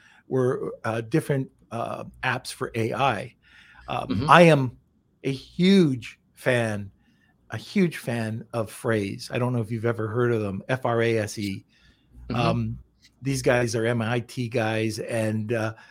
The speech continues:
Speaker 1: anyways, I've seen them evolve over the last year, and it's incredible.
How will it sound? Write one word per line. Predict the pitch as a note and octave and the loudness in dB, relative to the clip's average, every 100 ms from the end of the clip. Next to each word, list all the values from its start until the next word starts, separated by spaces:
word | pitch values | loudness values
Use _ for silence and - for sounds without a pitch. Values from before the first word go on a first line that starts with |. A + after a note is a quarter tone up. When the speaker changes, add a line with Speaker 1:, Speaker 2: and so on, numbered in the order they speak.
| - _ - | -20 _ 2
Speaker 1:
anyways, | D#3+ D#3 C3 | 6 8 6
I've | C3 - | 4 0
seen | - E3+ D#3 | 2 4 6
them | D3+ | 6
evolve | C3+ A#2+ A#2+ B2+ B2+ | 2 2 4 4 4
over | B2+ A#2 A#2+ | 2 0 -2
the | A#2 A2+ | 0 0
last | A2+ A2+ A2+ - | 0 0 -2 -6
year, | A#2+ A#2+ A2+ | 0 2 2
and | A#2+ G#2+ | 0 -4
it's | - | -6
incredible. | G#2+ - B2+ B2+ B2 B2+ B2 | -8 -4 0 2 2 2 0